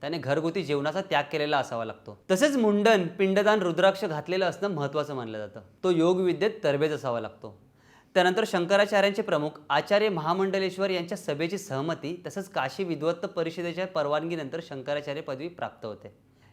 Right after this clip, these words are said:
या सोहळ्याला शंकराचार्य का जाणार नाहीत, तर खरी वादाची ठिणगी पडली ती चंपतराय यांच्या स्टेटमेंटमुळे. श्रीराम जन्मभूमी ट्रस्टचे महासचिव चंपतराय यांनी राम मंदिर हे रामानंद संप्रदायाचे, म्हणजेच वैष्णव संप्रदायाचे असल्याचं विधान केलं.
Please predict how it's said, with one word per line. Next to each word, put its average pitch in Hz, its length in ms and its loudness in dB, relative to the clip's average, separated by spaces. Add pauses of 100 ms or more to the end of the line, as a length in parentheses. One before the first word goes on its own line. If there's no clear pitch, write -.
(100)
या 247 140 10
सोहळ्याला 240 440 6
शंकराचार्य 233 680 2
का 233 240 4
जाणार 214 300 6
नाहीत, 160 200 0 (240)
तर 175 160 -2
खरी 139 200 -2
वादाची 156 360 2
ठिणगी 143 300 -6
पडली 147 340 -6
ती 202 60 -8
चंपतराय 147 500 -2
यांच्या 147 200 -6
स्टेटमेंटमुळे. 120 600 -8 (300)
श्रीराम 254 420 6
जन्मभूमी 254 460 4
ट्रस्टचे 220 380 4
महासचिव 196 540 0
चंपतराय 208 560 -2
यांनी 190 220 2
राम 165 260 4
मंदिर 185 220 0
हे 202 140 0
रामानंद 170 520 0
संप्रदायाचे, 165 640 -4
म्हणजेच 156 340 -4
वैष्णव 135 380 -4
संप्रदायाचे 156 480 -6
असल्याचं 135 360 -6
विधान 113 260 -10
केलं. 107 220 -16